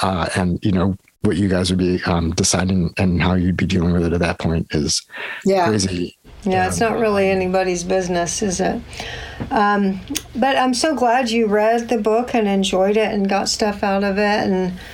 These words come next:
Speaker 2: I, I'm s-, I'm proud of it. I, it's quite an, sometimes I'm still, like, kind of have to pinch myself that I actually did it and accomplished it, and I, I wanna write another book, and it's kind of even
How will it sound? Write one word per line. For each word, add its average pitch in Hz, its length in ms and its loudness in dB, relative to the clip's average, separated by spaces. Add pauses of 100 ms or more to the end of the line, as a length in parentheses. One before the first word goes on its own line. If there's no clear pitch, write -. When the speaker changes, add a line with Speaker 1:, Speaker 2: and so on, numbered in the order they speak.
(220)
Speaker 2:
I, 196 320 2
I'm 247 280 -2
s-, 226 200 0
I'm 247 280 0
proud 254 340 0
of 208 160 0
it. 180 180 2
I, 208 380 0
it's 208 300 0
quite 233 320 0
an, 226 340 0
sometimes 233 420 2
I'm 208 120 2
still, 208 360 0
like, 196 220 2
kind 202 160 0
of 185 80 2
have 190 240 0
to 170 320 -2
pinch 233 340 0
myself 175 580 0
that 196 120 0
I 180 140 4
actually 180 600 0 (300)
did 202 240 2
it 202 160 2
and 175 220 -2
accomplished 196 720 0
it, 170 160 2
and 180 160 0
I, 175 240 0 (540)
I 202 120 2
wanna 208 260 2
write 185 200 2
another 202 400 2
book, 175 440 0
and 175 420 -2
it's - 240 -2
kind 196 260 2
of 185 100 0
even 185 440 0